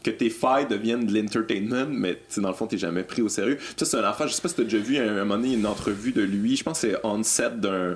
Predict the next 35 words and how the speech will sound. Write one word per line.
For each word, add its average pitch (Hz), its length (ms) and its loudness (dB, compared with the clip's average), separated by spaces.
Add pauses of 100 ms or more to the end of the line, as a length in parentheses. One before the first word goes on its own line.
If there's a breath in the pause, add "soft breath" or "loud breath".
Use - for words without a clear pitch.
d'un 98 160 0
film, 120 380 0
tu - 120 -10
sais. 139 60 -8 (540 loud breath)
Il - 100 -4
est - 140 -18
complètement 156 720 2
défoncé, 117 600 0
là. 104 80 2
Il 98 140 2
est - 20 -4
sa 101 340 -2 (140)
poudre 127 300 2
à 95 60 0
côté, 117 520 2
il 98 160 2
est 92 100 -2
pas 127 280 2
là, 120 340 4
puis 98 140 -6
il 95 60 2
est - 20 -2
vraiment 127 640 2
désagréable, 101 640 0
mais 92 160 -4 (160)
ultra 147 720 2
désagréable. 107 420 0
C'est - 80 -4
un 110 180 2
trou 131 220 0
de 139 100 -14
cul - 180 -6
total, 151 600 -2 (400 loud breath)
mais 120 120 2
fuck 208 500 -2